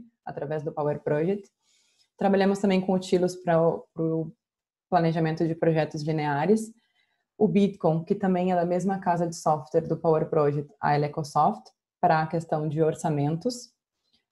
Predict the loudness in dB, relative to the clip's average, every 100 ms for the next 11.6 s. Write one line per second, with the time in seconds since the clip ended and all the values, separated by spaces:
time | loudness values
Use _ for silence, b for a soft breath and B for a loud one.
0 | _ _ -4 2 2 4 4 0 -4 -10
1 | _ 0 2 -2 2 2 2 -2 -2 -4
2 | -6 -4 -4 -4 -8 -12 -12 -4 -2 0
3 | -2 -6 -20 _ _ _ _ _ 0 2
4 | 2 2 0 -2 -4 -2 -2 -2 -4 -4
5 | -2 -4 -2 -2 -2 -6 -10 _ -4 -2
6 | -4 -6 -6 -8 -4 -6 -4 -4 -4 -6
7 | -8 -8 -6 -4 -2 -2 -2 -4 -10 _
8 | _ _ _ -4 -2 -2 -2 -2 -2 -4
9 | -4 -4 0 0 0 0 0 -2 -4 -6
10 | -6 -6 -4 -2 -2 -2 -4 -4 -6 -4
11 | -2 -2 -4 -10 -20